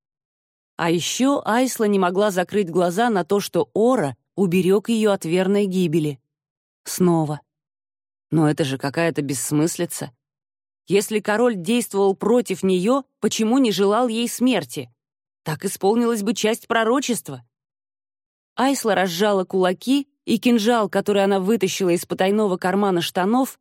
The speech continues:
пока Ора говорил, со звоном упал на пол.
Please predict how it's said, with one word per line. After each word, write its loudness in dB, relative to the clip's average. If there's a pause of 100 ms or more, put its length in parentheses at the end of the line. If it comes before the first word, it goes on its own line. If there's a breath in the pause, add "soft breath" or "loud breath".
(140)
пока 0
Ора 2
говорил, 2 (240)
со -2
звоном 2
упал 0
на 0
пол. -8